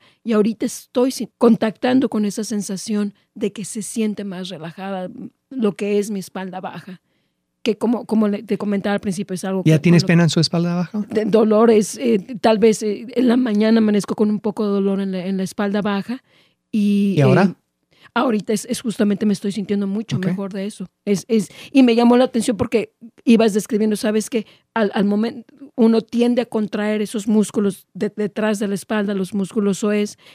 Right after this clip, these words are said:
Speaker 1: y al, por lo que describiste, lo que te entendí es que al estar haciendo ese, ese, eh, temblar esas piernas, se logra, eh, relajar ese músculo, eh, psoas.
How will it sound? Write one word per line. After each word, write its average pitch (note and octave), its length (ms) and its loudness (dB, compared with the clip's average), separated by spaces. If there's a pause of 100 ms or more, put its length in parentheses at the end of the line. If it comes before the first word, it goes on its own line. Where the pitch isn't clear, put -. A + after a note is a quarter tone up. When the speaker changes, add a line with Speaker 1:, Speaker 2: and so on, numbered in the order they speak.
(160)
Speaker 1:
y G#3+ 240 2
al, A3 320 0
por G#3 140 -2
lo G3+ 120 0
que A3 100 0
describiste, A3 540 0
lo G#3+ 100 0
que G#3+ 80 -6
te A3 100 -4
entendí G#3 340 0
es G3+ 140 -2
que G3+ 160 -10 (220)
al A3 160 0
estar A3+ 280 0
haciendo G#3 300 0
ese, G3 360 -4 (300)
ese, G#3+ 340 2 (240)
eh, A#3+ 140 -4 (100)
temblar G#3+ 600 2
esas G#3+ 320 -4
piernas, A3 560 0 (280)
se A3 220 2
logra, G#3+ 520 2 (240)
eh, F3 320 -2 (240)
relajar G3 760 -2 (600)
ese G#3+ 320 2
músculo, F3 760 -2 (380)
eh, F#3+ 460 -8 (160)
psoas. G#3 600 -4